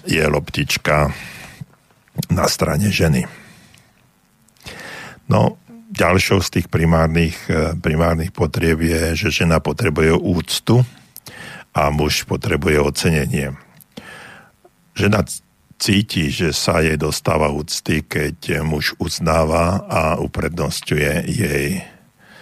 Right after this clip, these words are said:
práva, želania a potreby. Ak sa muž správa tak, že berie do úvahy jej myšlienky a pocity, žena vie, že to je prejav úcty.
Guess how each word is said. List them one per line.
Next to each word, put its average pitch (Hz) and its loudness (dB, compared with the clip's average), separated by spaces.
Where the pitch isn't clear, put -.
práva, 78 0
želania 73 -2
a 71 -4
potreby. 71 -4
Ak 127 0
sa - 2
muž 85 2
správa 85 2
tak, 80 0
že 73 -2
berie 80 0
do 80 0
úvahy 78 0
jej 69 -2
myšlienky 78 -2
a - -2
pocity, 87 -2
žena 76 0
vie, 76 0
že - -4
to 76 0
je 76 0
prejav 76 2
úcty. 71 -6